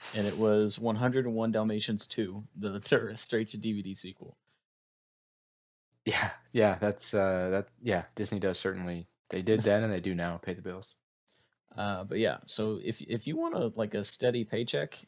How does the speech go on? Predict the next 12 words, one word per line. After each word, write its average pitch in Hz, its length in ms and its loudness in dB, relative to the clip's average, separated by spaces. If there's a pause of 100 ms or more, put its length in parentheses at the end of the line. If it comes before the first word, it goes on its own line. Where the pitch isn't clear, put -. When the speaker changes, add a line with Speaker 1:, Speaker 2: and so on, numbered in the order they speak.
(240)
Speaker 1:
just - 220 -2
be 160 140 -6
a 156 40 -2
Disney 104 280 -2
princess, - 580 -6
because 101 640 -4 (160)
literally 104 360 -2
all, 113 180 2 (240)
all 143 160 0
the, 139 320 -2
all 120 100 0
the 131 160 0